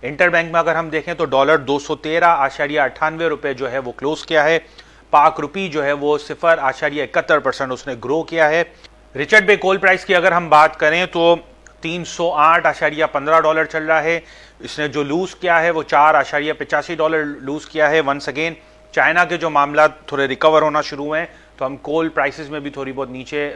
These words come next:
मामला देख रहे हैं। डब्ल्यूटीआई क्रूड ऑयल का डेटा अगर हम देखें तो अट्ठासी आशारिया पचपन डॉलर फी बैरल चल रहा है।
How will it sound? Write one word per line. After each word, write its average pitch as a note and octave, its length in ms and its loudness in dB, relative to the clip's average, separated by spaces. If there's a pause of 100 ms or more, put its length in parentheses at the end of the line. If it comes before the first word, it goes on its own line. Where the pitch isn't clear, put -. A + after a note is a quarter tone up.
मामला B2 300 -2
देख C3 300 -4
रहे D3 100 -2
हैं। D#3 180 -2 (480)
डब्ल्यूटीआई F3 400 2
क्रूड E3+ 260 -2
ऑयल F3 140 2
का F3 100 2
डेटा D#3+ 240 2
अगर D#3+ 160 0
हम D#3+ 120 -2
देखें D#3 260 -4
तो E3 80 0
अट्ठासी D3+ 480 0
आशारिया D3 460 0
पचपन D3 380 -6
डॉलर C#3 240 0
फी C#3 160 -12
बैरल B2+ 280 -4
चल D#3+ 160 -4
रहा D#3 160 4
है। E3 200 0